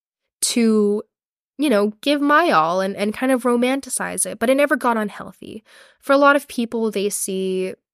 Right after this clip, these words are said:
I'm just gonna use, like, the it girl,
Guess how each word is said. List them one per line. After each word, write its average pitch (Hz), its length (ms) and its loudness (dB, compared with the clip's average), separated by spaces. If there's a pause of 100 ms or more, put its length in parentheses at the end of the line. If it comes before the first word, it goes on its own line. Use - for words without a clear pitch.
(580)
I'm 254 140 4
just 254 140 0
gonna 254 140 2
use, 214 420 2
like, 190 320 -8 (960)
the 190 420 -2 (280)
it 196 300 -2
girl, 202 560 -2